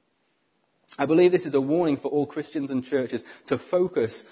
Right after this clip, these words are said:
on our personal relationships with Jesus and making sure that he is our true roots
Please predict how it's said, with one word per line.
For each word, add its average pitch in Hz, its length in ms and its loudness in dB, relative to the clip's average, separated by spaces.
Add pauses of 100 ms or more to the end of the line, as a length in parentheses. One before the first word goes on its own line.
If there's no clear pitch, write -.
(120)
on 131 100 -4
our 123 100 0
personal 151 540 -4
relationships 120 800 -4
with 107 160 -10
Jesus 113 500 -10 (580)
and 139 160 0
making 160 300 2
sure 143 240 -2
that 127 200 2
he 175 240 0
is 139 180 -4
our 120 160 -6
true - 260 -4
roots 131 480 -2